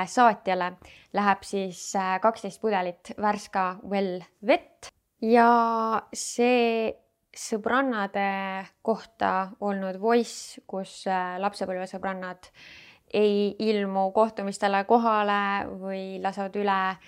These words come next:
äh, siis, äh, selle saatjale läheb siis Lilli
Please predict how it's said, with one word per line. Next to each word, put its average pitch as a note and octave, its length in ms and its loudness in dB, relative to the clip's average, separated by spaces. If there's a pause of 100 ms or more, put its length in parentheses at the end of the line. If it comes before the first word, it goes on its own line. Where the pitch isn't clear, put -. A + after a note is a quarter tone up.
(480)
äh, F#3 540 -8
siis, F3+ 640 -8
äh, F3+ 220 -2 (480)
selle F#3 280 -2
saatjale F3+ 520 0 (480)
läheb F#3 320 -12
siis - 300 -14 (100)
Lilli F#3 560 -6